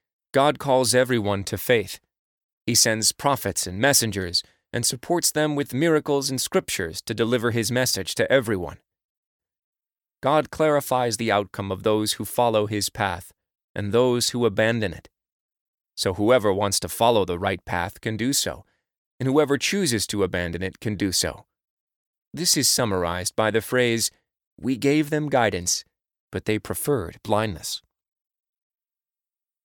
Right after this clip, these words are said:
Here is another example. First,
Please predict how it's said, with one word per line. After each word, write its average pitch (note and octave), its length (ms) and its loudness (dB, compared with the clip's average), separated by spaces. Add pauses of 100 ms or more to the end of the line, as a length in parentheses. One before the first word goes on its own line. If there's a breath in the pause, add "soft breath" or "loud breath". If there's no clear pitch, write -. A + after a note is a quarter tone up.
(340)
Here G#3+ 120 2
is F#3+ 120 4
another B2 320 4
example. F#2 520 -2 (720)
First, F3 340 0